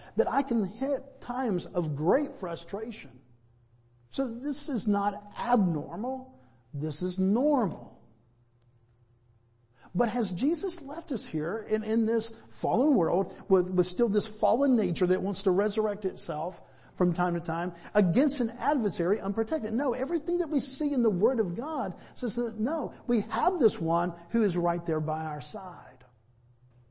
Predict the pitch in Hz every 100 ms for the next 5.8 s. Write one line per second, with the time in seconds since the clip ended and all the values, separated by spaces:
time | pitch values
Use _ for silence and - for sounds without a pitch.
0 | _ _ _ _ _ _ _ 185 294 381
1 | 370 254 202 - 180 156 147 147 156 -
2 | 143 - 127 127 - - - _ _ _
3 | _ _ _ _ _ _ _ _ _ -
4 | 170 175 302 202 131 127 - 151 170 147
5 | 127 120 139 127 135 143 147